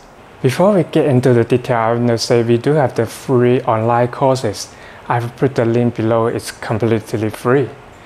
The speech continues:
The client has five I P cameras, and I took two I P cameras to demonstrate.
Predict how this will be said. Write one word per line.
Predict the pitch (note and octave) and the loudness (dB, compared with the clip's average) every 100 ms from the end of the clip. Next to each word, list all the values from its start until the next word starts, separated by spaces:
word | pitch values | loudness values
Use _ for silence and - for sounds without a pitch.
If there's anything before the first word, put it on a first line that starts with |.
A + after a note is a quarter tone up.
| - - - - | -20 -20 -20 -6
The | C#3 | -6
client | - D#3 E3+ D3+ | -2 0 0 0
has | B2+ - | -2 -4
five | - - B2+ B2+ | -8 -2 -2 0
I | A#2+ A#2+ | -2 -2
P | A#2+ | -4
cameras, | - C3 B2+ G#2+ G2+ G2 - - - - | 0 0 2 0 -2 -8 -16 -20 -12 -4
and | B2+ | 0
I | A#2 | -2
took | - D3 - - | -2 -4 -4 -2
two | D3 C3+ | 2 2
I | A#2 A#2 | 2 0
P | A#2 | -4
cameras | - A#2+ A#2 A#2 A2+ - | 0 0 2 0 -2 -6
to | A2+ | -8
demonstrate. | G#2 B2 C3+ A#2 - G#2+ G2+ | -2 0 2 -2 -2 -4 -4